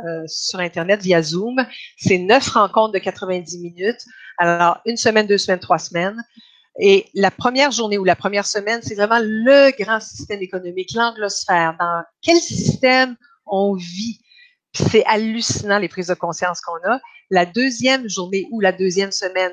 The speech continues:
on parle vraiment de la création de l'argent. Comment ça se crée tout ça ? On regarde notre relation à l'argent, les peurs, les angoisses, tout ça. On regarde ce qui est rationnel, ce qui l'est pas. Et après ça, on parle de la culture humaine.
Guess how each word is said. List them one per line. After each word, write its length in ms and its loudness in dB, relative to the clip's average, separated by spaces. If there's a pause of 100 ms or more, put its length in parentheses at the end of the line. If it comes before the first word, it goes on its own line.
on 40 -4
parle 200 2 (100)
vraiment 160 0
de 80 2
la 140 6
création 720 0
de 60 -18
l'argent. 280 -10 (440)
Comment 260 2
ça 160 -8
se 100 -10
crée 180 -6
tout 140 -16
ça ? 240 0
On 80 2
regarde 280 0
notre 220 -2
relation 340 2
à 60 2
l'argent, 260 0
les 140 0
peurs, 220 0
les 140 -4
angoisses, 460 -2
tout 100 -12
ça. 200 -8 (280)
On 60 0
regarde 240 2
ce 60 -12
qui 120 -4
est 40 -2
rationnel, 480 2
ce 100 -12
qui 140 -6
l'est 180 0
pas. 240 2 (300)
Et 220 4
après 240 0
ça, 160 -2
on 60 -2
parle 180 2
de 60 -2
la 100 2
culture 480 -6
humaine. 480 -8